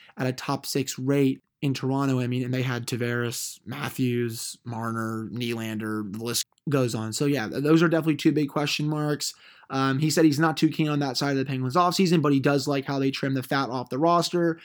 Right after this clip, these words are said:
Patrick Hornqvist is still a useful player and the best of players on the way out, but given his age, play style, and foot speed, I see why the team moved on. Again, yeah, that's, that, nothing out of the ordinary.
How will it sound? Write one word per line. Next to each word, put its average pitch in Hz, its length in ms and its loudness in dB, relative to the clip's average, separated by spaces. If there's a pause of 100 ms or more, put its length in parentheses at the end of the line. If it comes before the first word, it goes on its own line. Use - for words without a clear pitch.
(260)
Patrick 156 280 6
Hornqvist 151 300 0
is 131 80 -2
still 143 140 4
a 131 40 4
useful 131 300 0
player 190 240 4
and 165 120 4
the 143 40 0
best 139 220 0
of 135 100 -2
players 139 260 -2
on 135 100 -2
the 131 60 0
way 135 160 0
out, 131 240 -2
but 131 140 -2
given 143 240 0
his 135 120 -2
age, 139 300 0 (240)
play 139 160 2
style, 131 200 0
and 131 100 0
foot 175 140 4
speed, 170 220 8
I 139 120 0
see 135 240 2
why 135 200 0
the 127 100 -2
team 131 260 -4
moved 127 220 -2
on. 135 200 -2 (300)
Again, 233 420 8 (180)
yeah, 202 320 4
that's, 175 320 0 (320)
that, 170 240 2
nothing 180 440 2
out 170 200 2
of 170 120 2
the 170 120 6
ordinary. 131 560 4